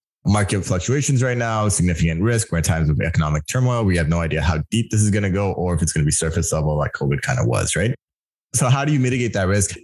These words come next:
How are you gonna determine when to start buying? Are you always constantly buying? What's your strategy right now? Is it just, you know, go seventy cents on the dollar like it was in covid, or is there something else behind it? Are you waiting for certain kind of key indicators? Just talk to me about kind of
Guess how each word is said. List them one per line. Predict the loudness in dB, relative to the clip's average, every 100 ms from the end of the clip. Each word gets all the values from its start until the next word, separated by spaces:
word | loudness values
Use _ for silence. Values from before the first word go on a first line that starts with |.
| 0
How | 0 2
are |
you | 2 2
gonna | 2
determine | 0 0 0 2 2
when | 0
to | -2
start | -2 -2 0
buying? | -2 0 0 0
Are |
you | 0 0
always | 0 0 0
constantly | -2 0 2
buying? | 2 0 0 0 0
What's | 0 0 0
your |
strategy | 0 0 -2 -2 0
right | 0 0
now? | -2 0 -2 -4 _ _
Is | -2 2
it | 2
just, | 0 0
you | 0
know, | 0
go | 0
seventy | 0 -2 0 0
cents | 0 0
on | 0
the |
dollar | 0 0 0 0
like | 0 -2
it | -2
was | 0 0
in | 0
covid, | 0 2 2 0
or | 0 0
is | 2
there | 0
something | 2 0
else | 0 0
behind | 0 0 0
it? |
Are | 0
you | 0 2
waiting | 2 0 0
for | -2
certain | -2 0 0
kind | 0 -2
of | -2 -4 _ _ -10
key | 0 4
indicators? | 4 2 0 0 0
Just | 0
talk | 0 0
to | 2
me |
about | 2 0 0
kind | 0
of | 0 -2